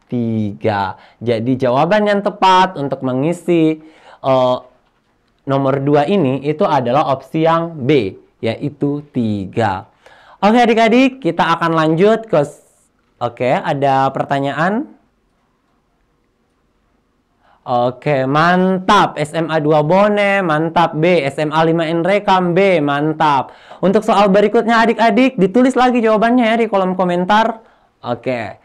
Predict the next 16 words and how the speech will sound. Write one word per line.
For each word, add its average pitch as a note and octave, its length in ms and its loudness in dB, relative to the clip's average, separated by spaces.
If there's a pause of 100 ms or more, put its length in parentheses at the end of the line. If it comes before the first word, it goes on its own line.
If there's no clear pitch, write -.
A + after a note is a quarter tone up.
(400)
mantap A2+ 480 -6
ya. G#2+ 240 -6
Oke, E3 320 0
ini A#3+ 400 4
soal A3 320 2
nomor G#3+ 320 0
tiga G#3+ 320 2
adik-adik. C#3+ 560 -4 (320)
Silahkan G3+ 400 0
lagi G3 320 -2
ditulis G3 400 2
jawabannya F3 640 0
di D#3+ 400 -4
kolom E3+ 400 -2
komentar D#3+ 640 -4
ya. C3+ 240 -4